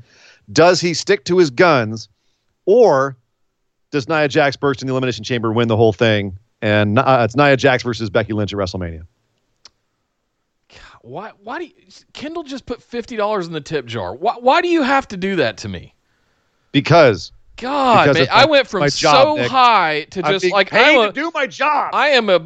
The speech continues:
Speaker 2: just a ball of mud on the floor right now after you just said that. Really? Oh, 'cause, 'cause
Speaker 1: May I,
Speaker 2: it could
Speaker 1: may I,
Speaker 2: possibly
Speaker 1: may I make
Speaker 2: happen.
Speaker 1: it worse for you? May I make
Speaker 2: No.
Speaker 1: it worse for you?
Speaker 2: Fine.
Speaker 1: Asuka has a bum wrist. She's still being, she's still being advertised as being in the match,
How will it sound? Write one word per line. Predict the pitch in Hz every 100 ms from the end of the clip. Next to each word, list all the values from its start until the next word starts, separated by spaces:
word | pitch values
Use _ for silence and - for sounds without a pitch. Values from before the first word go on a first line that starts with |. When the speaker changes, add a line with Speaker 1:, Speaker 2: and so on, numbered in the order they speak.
| 160 147
Speaker 2:
just | 139 190 180
a |
ball | 143 139 185 233 202
of | 160
mud | 165 185 196 180
on | 160
the |
floor | 135 156 147 127
right | 107
now | 110 107 104
after | -
you | 104
just | 104 -
said | 101 87
that. | 85 78
Really? | 147 277 330 311 294 277
Oh, | 226 220 202 147 127 -
'cause, | 208
'cause | - 247
Speaker 1:
May | 180
I, | 180 190
Speaker 2:
it | 214 -
could | 233
Speaker 1:
may | 180
I, | 180
Speaker 2:
possibly | 208 202 175
Speaker 1:
may |
I | 175
make | 180
Speaker 2:
happen. | 160 127
Speaker 1:
it | 156
worse | 170
for | - 185
you? | 185 208 160
May | 135 143
I |
make | 160
Speaker 2:
No. | 262
Speaker 1:
it | 147
worse | 147 -
for | 98 85
you? | 85
Speaker 2:
Fine. | - 110 101 95 _ _ 139
Speaker 1:
Asuka | 170 208 - 143 147 -
has | 135 123
a |
bum | 110 143 131
wrist. | 139 127 - - _ _ _ _
She's | - 156
still | - 277
being, | 285 247 214 - -
she's | - 143
still | - 226
being | 208 196
advertised | 185 202 185 156 139 120 110
as | 110
being | 104 135 127
in | 120
the | 110
match, | 123 107 85 -